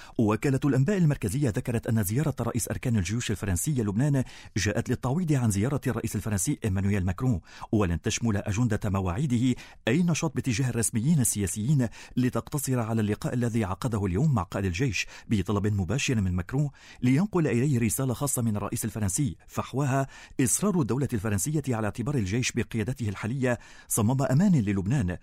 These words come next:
والتأكيد على الوقوف الدائم المستمر لفرنسا إلى جانبه ومده بالدعم. وكشف لوكوينتر في خلال لقائه العماد جوزيف عون عن مساعدات مالية وعينية للجيش اللبناني، متناولاً القرار الاستراتيجي لبلاده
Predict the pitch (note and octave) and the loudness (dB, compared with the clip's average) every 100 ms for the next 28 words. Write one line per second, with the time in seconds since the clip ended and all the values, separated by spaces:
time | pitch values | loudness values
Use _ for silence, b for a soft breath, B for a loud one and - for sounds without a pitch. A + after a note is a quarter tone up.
0 | b - A2 - - C3 D#3+ C3+ A2 F#2 | b 0 0 0 -4 -2 0 2 0 0
1 | G2 C3 B2+ A2 B2 A#2 G2+ - A#2 C#3 | -2 -2 -2 -2 0 0 0 -2 -2 -2
2 | G#2+ G2+ A#2 C3 A2 - C3 A2 G2+ C3 | -2 -2 -2 -2 -4 -2 -2 0 -2 -2
3 | A2 B2 A#2 B B A#2+ A2+ A2+ A2+ G#2+ | 0 0 0 B B 2 2 0 0 0
4 | G#2+ E2+ A#2 G2 D#2+ E2 - - - C#3+ | 0 -2 -4 -4 -4 -6 -10 -20 -2 2
5 | C#3+ C#3+ A#3 G#3+ F#3 D3 - D#3 A#2+ G#2+ | 2 2 0 2 2 2 0 0 -2 -2
6 | A2+ A#2+ E3 C3+ A2+ - B2 A#2 G#2 C3 | -2 0 2 4 2 0 -2 0 0 0
7 | G#2+ G2 G2+ G#2+ D#3 C3 G2+ G2 - G2 | 0 -2 -2 0 2 2 2 2 0 0
8 | D3 E3 B2 G#2 G2 B2 C3 G#2+ A2 A#2 | 0 2 2 2 0 0 2 2 2 2
9 | D#3+ C#3 C3 G#2 F#2+ A#2+ A2 G2+ G#2 A#2+ | 2 2 2 2 0 -2 0 0 2 2
10 | B2 F2 b b b - B2+ A2+ F#2+ F#2 | 2 -2 b b b 0 2 2 2 2
11 | G#2 E3+ C3 - G2+ F#2 F2+ - G2 G#2+ | 2 2 2 0 -2 -2 -4 -6 -4 -2
12 | D3 A#2 F#2+ G2 C#3+ A#2 B2+ | 0 0 0 0 2 2 2